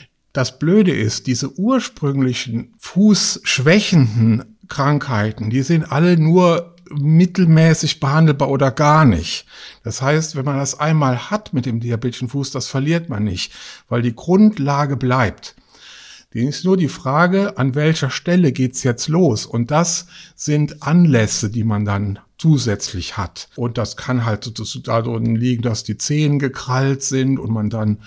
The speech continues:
Teile der Zehe auf den Fußboden bringt, der die eigentlich gar nicht tragen sollen und so weiter.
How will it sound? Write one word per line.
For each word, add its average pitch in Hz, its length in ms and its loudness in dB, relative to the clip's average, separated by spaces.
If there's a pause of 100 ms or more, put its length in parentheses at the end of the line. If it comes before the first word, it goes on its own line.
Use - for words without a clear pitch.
(280)
Teile 120 380 0
der 98 160 -6
Zehe 151 280 -2
auf 127 200 -6
den 120 160 0
Fußboden 139 720 -4
bringt, 127 540 -2
der 110 120 -2
die 110 100 -4
eigentlich 107 360 -6
gar 110 160 -6
nicht 104 180 -6
tragen 160 380 0
sollen 120 400 -2
und 107 140 -8
so 104 160 -10
weiter. - 300 -12